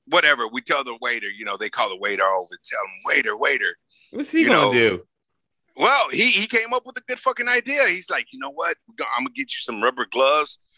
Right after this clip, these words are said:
Speaker 1: We'll
Speaker 2: Rubber,
Speaker 1: cut 'em."
Speaker 2: rubber
Speaker 1: What?
Speaker 2: gloves?
Speaker 1: Rubber. Wait, wait, wait for it, dude. Genius. In-, ingenious motherfucker right here. So he cuts the rubber gloves and, and they tie 'em around, you know,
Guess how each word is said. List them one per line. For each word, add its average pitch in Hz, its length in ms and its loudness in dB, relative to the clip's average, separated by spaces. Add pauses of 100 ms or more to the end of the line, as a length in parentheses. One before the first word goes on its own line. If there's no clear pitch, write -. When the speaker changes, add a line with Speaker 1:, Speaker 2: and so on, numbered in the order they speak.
(220)
Speaker 1:
We'll 110 180 -2
Speaker 2:
Rubber, - 140 -2
Speaker 1:
cut 147 140 4
'em." 151 160 -2 (400)
Speaker 2:
rubber 139 260 -2
Speaker 1:
What? 80 140 -2
Speaker 2:
gloves? 92 500 2
Speaker 1:
Rubber. 170 280 4 (180)
Wait, 202 240 4
wait, 196 180 4
wait 160 180 4
for 165 160 4
it, 113 160 2
dude. 165 240 4 (140)
Genius. 147 640 -4
In-, 175 320 2
ingenious 196 560 -2
motherfucker 104 580 -4
right 90 220 -2
here. 92 140 -6 (500)
So 165 320 2
he 156 160 -6
cuts 180 260 -2
the 147 80 -2
rubber 143 340 0
gloves 151 640 0
and, 117 240 -4 (120)
and 110 260 -6 (160)
they 127 140 2
tie 131 320 2
'em 131 160 -2
around, 120 500 0
you 123 80 -8
know, 123 140 0